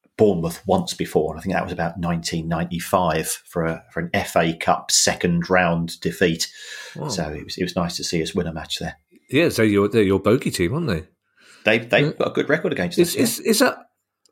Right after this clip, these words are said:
Speaker 2: hundred and twenty miles there and back, or
Speaker 1: No, no,
Speaker 2: sixty?
Speaker 1: each way.
Speaker 2: Is it?
Speaker 1: It is from where I live, yeah, yeah.
Speaker 2: Well, I mean, I know you're the other side of Brighton, Kieran, but Brighton's not forty-eight miles long, is it?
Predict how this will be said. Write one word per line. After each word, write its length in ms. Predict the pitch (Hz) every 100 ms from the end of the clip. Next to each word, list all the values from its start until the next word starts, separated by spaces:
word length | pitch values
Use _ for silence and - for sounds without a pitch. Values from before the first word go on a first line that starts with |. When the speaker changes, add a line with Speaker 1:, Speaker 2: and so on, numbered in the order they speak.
| _ - - -
Speaker 2:
hundred 240 | 220 208
and 80 | 190
twenty 240 | 202 185
miles 440 | 180 185 185 175 151
there 420 | 165 170 170 - -
and 160 | 156 160
back, 320 | 185 92 -
or 340 | 131 120 104 - _ _ -
Speaker 1:
No, 100 | 135
no, 40 |
Speaker 2:
sixty? 220 | 180 156 127
Speaker 1:
each 120 | -
way. 220 | 143 - - _ _ _ _ -
Speaker 2:
Is 140 | 202
it? 180 | 392 392 - _ _ _ -
Speaker 1:
It 120 | -
is 160 | 156 147
from 140 | 147
where 160 | 135 151
I 80 | 160
live, 180 | 135
yeah, 120 | 143 160
yeah. 200 | 156 165 _ _ _ _ _ - 135
Speaker 2:
Well, 180 | 110
I 40 | 127
mean, 260 | 151 131 - 113
I 80 | 113
know 100 | 160
you're 180 | 185 117
the 120 | 107
other 100 | 104
side 200 | 101 104
of 80 | 92
Brighton, 320 | 123 135 -
Kieran, 300 | - 92 131
but 120 | 127
Brighton's 400 | - 151 95 87
not 200 | 101 101 - -
forty-eight 520 | - 110 90 101 95
miles 260 | 104 98
long, 180 | 127 117
is 120 | 127
it? 180 | 85 -